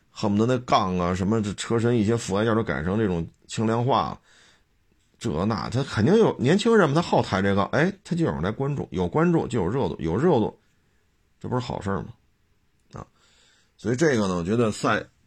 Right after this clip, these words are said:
呃，不是赛豹，老说成哈飞赛豹啊，这个传奇影豹，我个人认为，嗯，可能前期铺垫这一块儿吧，还是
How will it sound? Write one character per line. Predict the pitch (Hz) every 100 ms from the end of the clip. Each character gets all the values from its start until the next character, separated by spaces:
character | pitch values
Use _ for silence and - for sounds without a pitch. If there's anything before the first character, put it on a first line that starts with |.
| -
呃， | 95 85
不 | 98
是 |
赛 | - 67
豹， | 80 -
老 | 57 65
说 | 104
成 | 110
哈 | 104 110
飞 | 104 101
赛 | 85 85
豹 | - -
啊， | - - _ - - - _
这 | 123
个 | 110
传 | - 131
奇 | 127 123 139 - - _
影 | 95 - 90
豹， | 123 - - _ _
我 | - 78
个 | 123
人 | 107 92
认 | 90 87
为， | 85 90 90 - _ - - _ _ _ _ _ _ -
嗯， | 71 64 57 50 - - _ _ -
可 | -
能 | 90 107
前 | 101 101
期 | 110
铺 | 101 - 120
垫 | 110 87
这 | 76
一 | 67
块 | 85 87
儿 | 55
吧， | 50 - _
还 | - 73
是 | 92 90 73 62 50